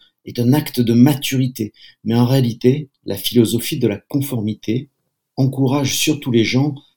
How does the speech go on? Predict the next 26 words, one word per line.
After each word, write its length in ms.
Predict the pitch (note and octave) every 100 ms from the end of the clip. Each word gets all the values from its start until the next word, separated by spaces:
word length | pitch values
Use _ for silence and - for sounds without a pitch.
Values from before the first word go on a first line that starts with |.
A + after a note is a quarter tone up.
| _
à 120 | G#2
avoir 360 | G#2+ A2 G#2+ -
peur 340 | C#3 C#3 C3+ C#3 _ _
des 260 | - G#2+ G#2+
erreurs 280 | G#2 A#2 A2
et 40 |
des 200 | F#2 F#2
échecs. 420 | G2+ - - - _ _ _ _ _ _
Pourtant, 360 | A#2+ - E3+
l'un 180 | D#3 A2
des, 240 | A#2 A2 - _ _
l'un 460 | A#2 A2+ A#2 A#2+ C3
des 140 | A#2
plus 240 | A2+ - C#3
grands 260 | C3+ C#3
échecs 420 | B2 B2 - -
d'une 240 | F2+ A#2+ A2
vie 240 | A#2 F3+
n'est-il 460 | C#3 A#2+ - A2 -
pas 380 | D#3 D3+ C#3 - _ _ _ _ _ _ _ _
d'avoir 340 | - A2+ A#2 A#2
eu 220 | A#2 A#2
peur 280 | - D#3+ C3+
de 80 | A2+
vivre 340 | G#2+ A2+ C3+
une 140 | G2+